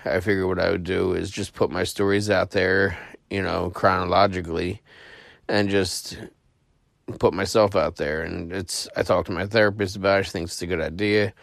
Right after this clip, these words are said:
So the first two episodes is the first six years of my li-, uh, that's a lie. The first episode is basically like an overture. And, you know, it's going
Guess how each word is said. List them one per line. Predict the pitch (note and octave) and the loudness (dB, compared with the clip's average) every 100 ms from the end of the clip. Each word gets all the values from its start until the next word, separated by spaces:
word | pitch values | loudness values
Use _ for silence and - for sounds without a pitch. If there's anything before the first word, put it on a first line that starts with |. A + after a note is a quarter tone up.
| - - - - - _ _ | -20 -20 -20 -20 -20 _ _
So | - - A2+ G#2 G2+ G2 F#2+ F2+ - - - - - - | -4 6 8 8 4 0 -4 -10 -12 -16 -20 -20 -20 -8
the | A#2 G#2+ | -2 0
first | C3+ B2+ - | 4 2 4
two | A#2 | 4
episodes | G#2 G2+ G2+ - A2 G2+ G2 F#2+ - - - - _ _ - - _ _ | 4 4 -2 2 4 4 2 -2 -6 -8 -10 -16 _ _ -20 -20 _ _
is | G#2 G#2 F#2+ | 2 2 2
the | G2+ | -2
first | F2+ A2 G#2 - | 0 2 2 0
six | G2 - | -2 0
years | G2 F#2+ | -2 -2
of | G2 | -4
my | F2 | -2
li-, | E2+ D#2+ | -2 0
uh, | A#2+ A#2 - | 6 6 4
that's | - F#2 | -2 -2
a | F#2+ | -2
lie. | D#2 - - - - - - - - _ | -2 -6 -12 -18 -20 -20 -20 -20 -20 _
The | G#2 | 2
first | C3 B2 A#2+ | 8 8 10
episode | A2 G#2 G2 G#2 F#2 F2+ | 6 6 4 4 4 2
is | F2+ | 0
basically | F#2 A2 A2+ A2+ G#2 A2 G2+ | 2 4 4 2 0 2 4
like | F#2+ F2+ F#2+ | 4 2 0
an | E2 | -4
overture. | - G2+ F2+ E2+ E2 - C#2 C2 - - - - - - - | 0 0 0 -2 -4 -4 -6 -6 -10 -16 -20 -20 -20 -18 -4
And, | G2 F#2+ D#2+ - | -2 -2 -4 -8
you | - F#2+ | -4 -2
know, | F2+ F2 | 0 0
it's | E2 F#2 - | 0 -4 2
going | A2 G2+ G2 F#2+ F#2 | 4 4 4 0 -4